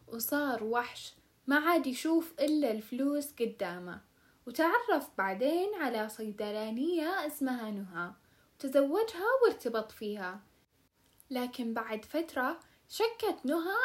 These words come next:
إن قذافي شخص مو كويس، لذا طلبت منه الطلاق، وقبل ما يطلقها لبس عباية ونقاب وسرق كل ذهب أمها وهرب. وبلغوا أهل نهى عليه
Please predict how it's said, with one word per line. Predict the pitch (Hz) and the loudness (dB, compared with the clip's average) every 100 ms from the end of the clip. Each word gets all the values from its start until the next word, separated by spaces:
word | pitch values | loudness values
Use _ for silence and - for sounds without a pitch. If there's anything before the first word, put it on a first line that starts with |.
| - | 0
إن | 233 233 | -2 -4
قذافي | 233 - 214 - 269 320 330 320 339 | -6 -8 -8 -2 0 0 0 -2 -2
شخص | - 294 - 240 | -4 -8 -8 -4
مو | 247 285 269 - | 0 0 -2 -2
كويس، | 208 190 151 208 - - _ _ - | -2 -2 -4 -10 -12 -20 _ _ 4
لذا | 381 415 370 466 554 - | 6 8 6 2 -4 0
طلبت | 349 302 277 - | 2 4 2 0
منه | 254 277 | 2 2
الطلاق، | 269 - 202 202 196 202 - _ _ _ | 2 -2 -6 -4 -8 -12 -18 _ _ _
وقبل | 233 220 294 294 240 | 0 6 8 8 4
ما | 240 | 0
يطلقها | 277 277 269 262 339 302 262 254 370 494 - _ - | 0 0 0 2 0 -2 0 2 2 -2 -10 _ 0
لبس | 339 349 311 - | 2 6 4 2
عباية | 202 202 254 294 302 320 | -6 -2 2 2 4 4
ونقاب | 294 214 208 - 269 370 440 - _ | 2 0 -4 0 2 2 0 -8 _
وسرق | - - 285 254 214 - | -6 0 0 0 -4 -4
كل | 339 349 330 | 2 6 6
ذهب | 254 302 269 240 - | 4 2 0 -6 -4
أمها | 320 370 392 370 | -4 -2 -2 0
وهرب. | 381 240 196 180 185 - _ _ _ _ _ _ _ - | 0 0 -2 -4 -6 -12 _ _ _ _ _ _ _ 0
وبلغوا | 262 539 571 466 339 233 | 6 8 10 10 10 8
أهل | 277 254 208 226 | 4 0 -2 0
نهى | 311 240 214 | -2 -2 -4
عليه | 196 214 262 294 320 | -2 -2 0 0 0